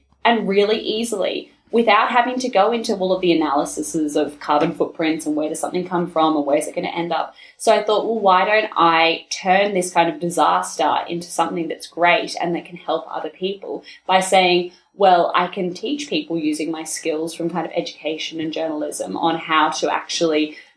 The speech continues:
do the right thing when it comes to sustainability. But then I can also connect them with these Australian small businesses that are living and breathing sustainability, but they don't have that much of a reach or a need to kind of, you don't need to be a part of a network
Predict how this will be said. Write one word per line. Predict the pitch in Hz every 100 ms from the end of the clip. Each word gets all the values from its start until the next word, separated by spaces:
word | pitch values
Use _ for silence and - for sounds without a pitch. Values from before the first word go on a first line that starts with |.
| -
do | 196
the | 175
right | 160 147 -
thing | 156 156
when | 180
it | -
comes | - 160 160
to | 170
sustainability. | - - 175 160 - - - 233 247 - - -
But |
then | 196 185
I | 185 185
can | 196
also | 170 185 185
connect | 185 - 170 170 -
them | 170 160
with | 160 170 -
these | 170 170 170 -
Australian | 190 - 160 160 165
small | - 156
businesses | 156 190 190 175 151 - -
that | - - -
are | 175 175 175 175 - _
living | 180 175 170
and | 165 160
breathing | 170 180 170
sustainability, | 170 175 - 160 156 151 202 196 170
but | 175 180
they | 170 170 170 - _
don't | - 196 202
have | 202 196 -
that | 196 190 -
much | 190 185 196
of |
a | 180
reach | 160 160 220 - -
or | 175
a | 170
need | 165 170 170 180 175
to | -
kind | 185 170
of, | 170 - - _ _
you | 202
don't | 226 240
need | 220 214
to | 214
be | 196
a | 185
part | - 160 165
of |
a | 165
network | 160 165 - 147 -